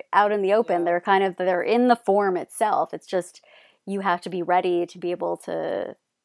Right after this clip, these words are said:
Speaker 1: see them or be, like, receptive to them. Um, and so, you know, to go back to, like, Cole's dream, it's like, you know,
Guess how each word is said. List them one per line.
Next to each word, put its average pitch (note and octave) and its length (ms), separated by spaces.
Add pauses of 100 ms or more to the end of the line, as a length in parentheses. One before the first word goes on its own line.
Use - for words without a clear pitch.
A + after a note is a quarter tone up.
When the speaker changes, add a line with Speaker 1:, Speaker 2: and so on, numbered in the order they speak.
(120)
Speaker 1:
see C#4 140
them F3+ 340 (100)
or F3+ 140
be, F3+ 300
like, - 200
receptive F3+ 640
to F3 140
them. E3+ 320 (460)
Um, E3+ 580 (240)
and G3 160
so, F3+ 300
you A3+ 140
know, F3+ 160
to - 100
go F3+ 80
back E3+ 240
to, F3+ 120
like, - 220
Cole's F#3+ 440
dream, F#3+ 440
it's F#3 160
like, - 280 (1120)
you B3 120
know, - 300